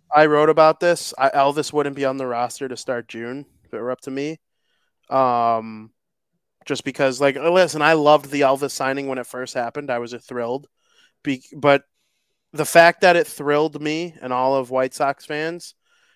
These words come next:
tells you exactly everything that's the problem with the organization. Like, they could have had so many better options, but were forced to be thrilled about thirty-six-year-old Elvis Andrus signing, you know, in March. Like, there's a, there's a reason we got to March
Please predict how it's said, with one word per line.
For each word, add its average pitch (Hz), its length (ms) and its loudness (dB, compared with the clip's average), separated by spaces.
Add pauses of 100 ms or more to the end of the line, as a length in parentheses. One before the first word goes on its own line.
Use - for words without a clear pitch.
(960)
tells 151 300 2
you 151 100 2
exactly 139 540 -2
everything 135 340 -6
that's 127 160 -8
the - 100 -12
problem 127 400 -4
with 117 100 -12
the 120 140 -10
organization. 113 800 -12
Like, 110 140 -18
they 123 120 -6
could 139 180 -4
have 131 100 -4
had 131 200 0
so 135 180 -2
many 131 200 -4
better 127 300 0
options, 123 420 -6
but 117 160 -6
were 123 140 -6
forced 135 380 -6
to 139 60 -14
be 123 120 -12
thrilled 127 460 -2 (360)
about 131 280 0
thirty-six-year-old 135 840 -2
Elvis 127 400 0
Andrus 123 460 -10
signing, 123 640 -8
you 123 120 -14
know, 117 260 -8 (400)
in 131 200 0
March. - 480 -2 (140)
Like, 123 160 -4
there's 143 240 0
a, 156 180 0
there's 151 260 2
a 151 80 0
reason 143 540 -6
we 123 120 -6
got 139 260 2
to 151 100 -10
March 165 640 0